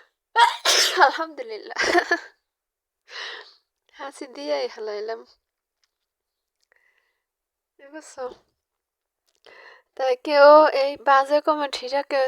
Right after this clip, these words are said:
দ্বিতীয়বার করবে না, যারা আমার ভিডিও দেখো, মায়া করে মুসলমানি করাইতে পারে নাকি? আর যে কমেন্ট করো, হ্যাঁ, ভালো জানো,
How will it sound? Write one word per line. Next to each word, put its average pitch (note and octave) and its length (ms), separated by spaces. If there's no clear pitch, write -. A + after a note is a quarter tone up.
দ্বিতীয়বার C4+ 540
করবে B3 320
না, B3+ 60
যারা A#3+ 160
আমার B3+ 140
ভিডিও B3 260
দেখো, B3 280
মায়া C4+ 320
করে B3+ 120
মুসলমানি B3 420
করাইতে A#3+ 380
পারে B3+ 160
নাকি? A#3+ 240
আর A#3 80
যে A#3+ 100
কমেন্ট B3+ 360
করো, B3+ 160
হ্যাঁ, A#3+ 260
ভালো G#3+ 200
জানো, A#3 200